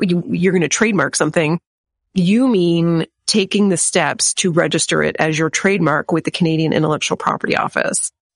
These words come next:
So where you get to that point, there are a couple of things that happen first. First,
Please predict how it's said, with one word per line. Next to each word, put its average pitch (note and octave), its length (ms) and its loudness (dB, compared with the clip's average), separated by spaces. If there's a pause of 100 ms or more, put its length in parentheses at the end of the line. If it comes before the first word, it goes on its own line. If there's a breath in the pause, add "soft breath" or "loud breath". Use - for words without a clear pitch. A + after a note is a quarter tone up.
(140)
So F#3+ 600 0 (200)
where F#3 260 0
you C4 160 2
get E4 220 0
to C4 120 0
that F#3+ 300 0
point, F3 720 0
there G#3 280 2
are A3 40 2
a A3 60 -2
couple A#3+ 320 0
of G#3+ 100 0
things F3 300 0
that F#3 100 -4
happen E3 360 -2
first. - 380 -2 (140)
First, D4 320 0